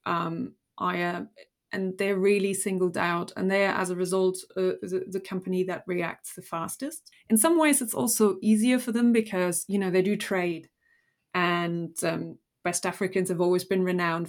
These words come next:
for, for their involvement in trade. So th-, there is not that much technical skill in the company at the time. That's normally done with joint venture partners. So they,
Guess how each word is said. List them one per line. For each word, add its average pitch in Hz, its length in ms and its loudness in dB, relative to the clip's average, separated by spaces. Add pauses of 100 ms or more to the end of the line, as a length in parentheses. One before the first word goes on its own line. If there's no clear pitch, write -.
for, 170 240 -2
for 175 180 -4
their 170 240 -2 (120)
involvement 170 480 -4
in 165 100 -6
trade. 165 400 -8
So 170 400 -6 (280)
th-, - 220 -4
there 214 180 4
is 214 160 4
not 226 120 0
that 196 200 2 (100)
much - 140 -6 (420)
technical 202 680 -2 (260)
skill 190 340 2 (100)
in 208 80 0
the 208 120 -6 (100)
company 190 380 -6 (260)
at - 80 -12 (120)
the 185 80 -12 (200)
time. 240 240 0 (360)
That's 180 240 -6 (160)
normally 185 300 2 (120)
done 180 200 -4
with 175 180 -8
joint 175 240 -6
venture 185 260 -6 (100)
partners. 226 420 -4 (420)
So - 180 -2
they, 220 460 4